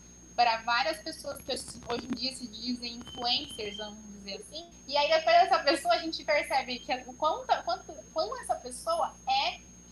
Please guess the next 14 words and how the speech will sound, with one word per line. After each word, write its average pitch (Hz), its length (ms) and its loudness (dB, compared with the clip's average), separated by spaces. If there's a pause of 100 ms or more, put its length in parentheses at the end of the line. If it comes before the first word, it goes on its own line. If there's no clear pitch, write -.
(260)
racista, 302 920 2
o - 40 -16
quão 311 160 2
essa 320 220 -4
pessoa 269 560 -6
é 240 60 0
preconceituosa, 285 1200 2 (1120)
entendeu? 233 500 -2 (600)
E, 320 640 0
então, 285 300 -2
a 285 100 0
gente 294 220 -6
precisa 320 500 -4
olhar 294 540 2